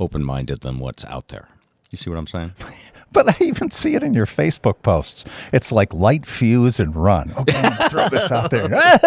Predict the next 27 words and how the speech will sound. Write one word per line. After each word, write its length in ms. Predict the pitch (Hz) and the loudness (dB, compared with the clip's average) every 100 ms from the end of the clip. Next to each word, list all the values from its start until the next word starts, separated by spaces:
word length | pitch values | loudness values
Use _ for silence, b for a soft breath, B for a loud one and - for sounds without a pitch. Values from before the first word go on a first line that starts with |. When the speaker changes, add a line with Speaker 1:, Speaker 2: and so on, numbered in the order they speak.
| 294 | 8
Speaker 2:
look, 300 | 233 269 - | 6 2 2
it 100 | 202 | 2
went. 320 | 254 240 185 | 4 2 2
They 140 | 160 202 | 0 4
took 240 | 277 247 | 4 2
it. 160 | 196 - | -2 -2
They 80 | 233 | 0
took 40 | |
Speaker 1:
Yes, 300 | 175 269 277 | 2 2 2
Speaker 2:
it. 60 | - | 0
Speaker 1:
but 100 | 160 | 2
I 140 | 156 143 | 2 2
don't 340 | 147 170 196 | 2 2 -2
take 320 | - 175 190 - - | 0 0 -2 -10 -8
a, 240 | 120 - | -4 -4
a 160 | - 107 | -2 -4
political 560 | - 120 120 120 113 107 | 0 0 0 0 -2 -2
hardball 560 | 117 113 98 104 101 | 0 0 0 -2 0
line. 360 | 98 139 175 - | 0 -2 -6 -12
In 180 | - 110 | -6 -2
fact, 280 | 147 143 117 | -2 -2 -2
I 80 | |
just 240 | 107 120 - | -2 -4 -2
ask 240 | 95 - | -2 -2
these 180 | 120 95 | -4 -4
people, 380 | - 113 110 | -6 -6 -4
uh, 80 | 110 | -4